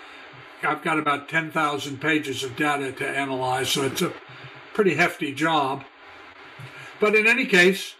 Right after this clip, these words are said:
they described climate change, as I said, in detail. The twenty sixties describe it. I was also interested,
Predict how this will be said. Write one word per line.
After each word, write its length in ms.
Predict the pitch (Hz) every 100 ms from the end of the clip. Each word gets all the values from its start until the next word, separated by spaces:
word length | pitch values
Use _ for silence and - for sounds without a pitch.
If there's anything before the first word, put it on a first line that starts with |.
| -
they 100 | 175
described 580 | 175 165 - 180 185 180
climate 440 | - 180 180 175 -
change, 400 | 175 170 175 151
as 180 | 147
I 80 | 151
said, 340 | 143 185 175 180
in 140 | 156
detail. 540 | 165 170 175 175 180
The 200 | 165 151 - -
twenty 260 | 175 165
sixties 600 | 151 196 190 - 165 160
describe 520 | - 151 - 165 156 185
it. 120 | - - - - - - - - - -
I 160 | 180
was 240 | 190 196 196
also 520 | 220 214 220 202 196
interested, 720 | 196 196 180 - - 190 185